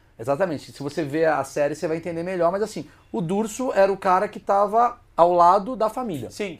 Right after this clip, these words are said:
Speaker 2: ele é o assistente de acusação,
Speaker 1: E
Speaker 2: ele
Speaker 1: como
Speaker 2: é
Speaker 1: ela
Speaker 2: advogado da
Speaker 1: sabe
Speaker 2: família.
Speaker 1: que ela era culpada, obviamente, ela falou, "Eu preciso me garantir de outra
Speaker 2: Tá certa
Speaker 1: forma."
Speaker 2: ela.
Speaker 1: Certa ela. E ela foi diretamente em você pra você ser esse cara pra assessorá-la, certo?
Speaker 2: Sim,
Speaker 1: Só pra
Speaker 2: na
Speaker 1: entender
Speaker 2: verdade,
Speaker 1: a
Speaker 2: ela
Speaker 1: timeline.
Speaker 2: conversando com alguns colegas de faculdade,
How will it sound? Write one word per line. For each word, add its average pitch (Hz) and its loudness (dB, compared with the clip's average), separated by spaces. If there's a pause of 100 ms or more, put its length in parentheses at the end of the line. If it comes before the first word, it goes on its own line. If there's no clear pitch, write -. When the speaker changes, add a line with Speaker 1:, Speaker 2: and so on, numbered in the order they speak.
(200)
Speaker 2:
ele 127 -10
é - -4
o 151 0
assistente 165 -10
de 170 -14
acusação, 196 -10
Speaker 1:
E 151 -4
Speaker 2:
ele - -6
Speaker 1:
como 233 0
Speaker 2:
é 202 4
Speaker 1:
ela 185 6
Speaker 2:
advogado 175 2
da - -8
Speaker 1:
sabe 160 4
Speaker 2:
família. 143 -2
Speaker 1:
que 147 0
ela 135 2
era 127 2
culpada, 139 -2
obviamente, 143 -4
ela 175 0
falou, 160 -2
"Eu 139 -8
preciso 165 -6
me 208 -8
garantir 190 -2
de 180 -10
outra 202 -4
Speaker 2:
Tá 214 -4
certa 139 0
Speaker 1:
forma." 185 -4
Speaker 2:
ela. - -14 (140)
Speaker 1:
Certa 110 -6
ela. 107 -2
E 110 -2
ela 113 -4
foi 135 -6
diretamente 147 -4
em 180 -12
você 208 -2 (320)
pra 190 2
você 190 -2
ser 196 -8
esse 185 -10
cara 190 2
pra 208 -6
assessorá-la, 185 -8
certo? - -8
Speaker 2:
Sim, 160 -12
Speaker 1:
Só - -8
pra 139 -6
Speaker 2:
na - -4
Speaker 1:
entender 135 -10 (100)
Speaker 2:
verdade, 175 -4
Speaker 1:
a 220 -4
Speaker 2:
ela 208 -2
Speaker 1:
timeline. 226 -6
Speaker 2:
conversando 226 -4
com - -10
alguns 165 -8
colegas 147 -6
de 139 -16
faculdade, 143 -8